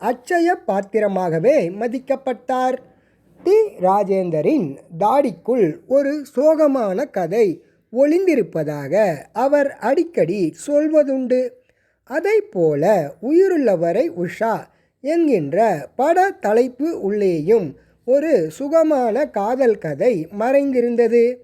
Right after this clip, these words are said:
ஒரு தலை ராகம் படத்தில் கதாநாயகியின் தோழியாக படம் முழுவதும் வலம் வருவார் உஷா.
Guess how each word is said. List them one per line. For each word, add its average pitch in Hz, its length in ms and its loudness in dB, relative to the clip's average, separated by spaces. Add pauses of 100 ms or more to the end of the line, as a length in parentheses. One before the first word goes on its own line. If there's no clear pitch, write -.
(580)
ஒரு 330 340 -2
தலை 226 360 4
ராகம் 180 500 -2 (180)
படத்தில் 185 560 -4 (460)
கதாநாயகியின் 226 1040 0 (180)
தோழியாக 226 920 0 (540)
படம் 349 380 2
முழுவதும் 214 680 0
வலம் 202 380 -2
வருவார் 165 640 0 (200)
உஷா. 240 380 0